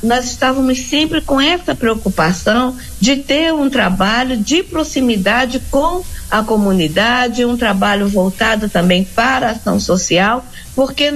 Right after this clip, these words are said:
eu entendo que isso é uma forma de mostrar, de demonstrar o amor de Deus para com as pessoas, tá? E uma das coisas boas do Viver, o Viver, na verdade, é uma visão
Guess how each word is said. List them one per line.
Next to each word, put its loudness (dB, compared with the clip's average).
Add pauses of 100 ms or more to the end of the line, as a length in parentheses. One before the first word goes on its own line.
(140)
eu 0
entendo 0
que -2
isso 0
é 2
uma 2
forma 0 (280)
de 2
mostrar, 0
de -4
demonstrar 0 (240)
o 2
amor 0
de -2
Deus 0 (480)
para 2
com 0
as 0
pessoas, -2 (260)
tá? 0 (480)
E 2
uma -2
das -4
coisas -2
boas 0
do -4
Viver, 0 (240)
o 2
Viver, 2
na 0
verdade, 0
é 0
uma 0
visão 2